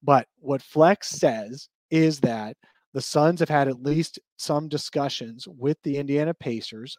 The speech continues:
about Domantas Sabonis. Domantas Sabonis is a two-time All-Star. He plays best as a center. He's been, it's been a failure trying to play him with a center next to Miles Turner the past few years in, in Indiana.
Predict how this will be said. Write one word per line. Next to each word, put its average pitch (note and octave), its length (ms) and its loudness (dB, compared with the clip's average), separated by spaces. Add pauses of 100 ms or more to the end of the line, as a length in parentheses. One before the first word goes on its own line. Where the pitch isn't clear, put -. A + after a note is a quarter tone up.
about B2+ 420 -4
Domantas A#2+ 600 -8
Sabonis. G#2+ 460 -16 (380)
Domantas C3+ 360 -4
Sabonis C#3 420 -2
is A#2 120 -6
a A2+ 60 -12
two-time C3 480 -6
All-Star. C3+ 520 -4 (540)
He C#3+ 120 -4
plays D3+ 320 4
best C#3+ 340 2
as C#3 140 0
a C3+ 60 0
center. C3 400 -6
He's C#3 140 -4
been, B2 240 -4
it's C3 140 -6
been C3 180 -2
a A#2 60 -4
failure D3 560 6
trying C3 260 -4
to B2+ 80 -2
play B2+ 200 -4
him A2+ 200 -8
with D3 260 6 (100)
a B2 40 -10
center A#2 380 -6
next B2 240 -6
to B2+ 100 -6
Miles A#2 340 -6
Turner B2+ 360 -6
the A2 100 -12
past A2 300 -12
few C3 100 -8
years A2+ 280 -8
in, A2 140 -10 (220)
in B2+ 140 -8
Indiana. A2 600 -6